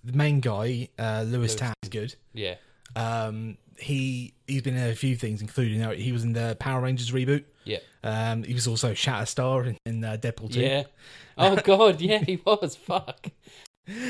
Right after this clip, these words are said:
Speaker 1: So, uh, but he clearly has got his, like, the other, the other thing that he, actually, yeah, that's the other thing that I remember him from, is that, do you remember in, um, Iron Fist,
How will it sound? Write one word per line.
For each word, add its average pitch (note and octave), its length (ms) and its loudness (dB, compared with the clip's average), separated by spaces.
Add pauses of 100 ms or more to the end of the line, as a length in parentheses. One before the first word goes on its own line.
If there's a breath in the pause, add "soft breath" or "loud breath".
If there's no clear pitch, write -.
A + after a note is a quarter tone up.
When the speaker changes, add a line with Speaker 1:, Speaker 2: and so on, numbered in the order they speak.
(120 loud breath)
Speaker 1:
So, C#3+ 260 6
uh, C#3+ 220 0
but E3 160 6
he D#3 80 2
clearly D#3+ 460 4
has B2+ 160 -2
got C3 320 0
his, B2 420 -4
like, B2 280 -4 (100)
the C#3+ 120 4
other, E3 140 8
the C#3+ 180 2
other D#3+ 200 4
thing B2 220 0
that G2 100 -6
he, G2+ 140 -10
actually, A2+ 320 -4
yeah, A#2 260 -2
that's C3+ 180 -4
the A#2+ 120 -4
other G2+ 120 -8
thing G2+ 140 -10
that F2 100 -10
I F2+ 40 -12
remember G2 280 -10
him G2 80 -12
from, E2+ 260 -12 (460 loud breath)
is A2+ 200 -6
that, A#2+ 320 -4
do C3+ 100 -4
you C#3 60 0
remember D3+ 500 4
in, C3 520 -2 (260)
um, A2+ 280 -6
Iron A#2 300 -2
Fist, - 480 -6